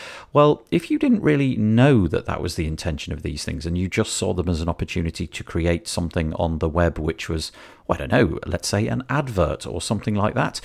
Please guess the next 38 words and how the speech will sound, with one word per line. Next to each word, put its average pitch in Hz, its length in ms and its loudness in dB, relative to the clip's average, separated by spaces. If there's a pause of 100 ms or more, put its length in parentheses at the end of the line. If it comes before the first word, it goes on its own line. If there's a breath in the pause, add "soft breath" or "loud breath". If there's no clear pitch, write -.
(200 loud breath)
or 95 100 0
perhaps - 540 -4
some 113 220 -2
sort 104 140 0
of 95 120 -2
lead 135 240 2
generation 80 640 0
technology, 85 640 -2 (320 loud breath)
then 113 280 2
Google 147 460 0
is 117 140 0
not 123 240 2
going 120 240 4
to 117 120 -2
like 143 360 0
it, - 220 -2
and 92 100 -2
it's - 140 -4
probably 127 460 0
not 87 180 -2
going 95 200 -2
to - 100 -8
surface - 580 0
them 85 240 -4 (300 loud breath)
in 113 140 2
the 113 140 6
areas 120 480 4
on 110 340 2
their 104 340 6
properties 117 640 0
where 127 160 4
they 131 160 4
could 135 300 0
be 147 100 -2
surfaced. - 540 2
So, 113 120 2
for 117 140 -2
example, 123 560 2